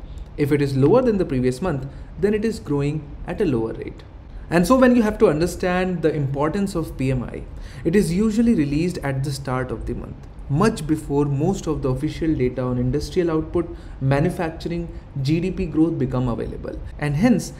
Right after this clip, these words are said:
it is considered as a good leading indicator of economic activity.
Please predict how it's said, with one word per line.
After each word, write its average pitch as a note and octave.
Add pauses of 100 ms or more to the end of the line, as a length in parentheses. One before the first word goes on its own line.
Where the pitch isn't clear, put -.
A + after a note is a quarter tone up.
(140)
it E3+
is G3+
considered F#3+
as C3+
a C#3
good D#3 (140)
leading G3+
indicator C3+
of C#3+
economic A#2+
activity. -